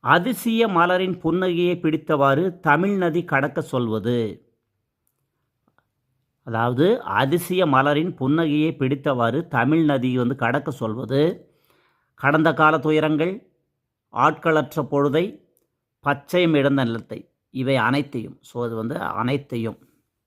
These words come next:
சாப விமோசனம்,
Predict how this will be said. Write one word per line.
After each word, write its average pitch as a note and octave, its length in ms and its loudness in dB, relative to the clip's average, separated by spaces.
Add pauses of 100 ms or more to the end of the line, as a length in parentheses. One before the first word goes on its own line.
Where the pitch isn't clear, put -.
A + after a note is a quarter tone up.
(1700)
சாப A3 420 4
விமோசனம், E3+ 800 -2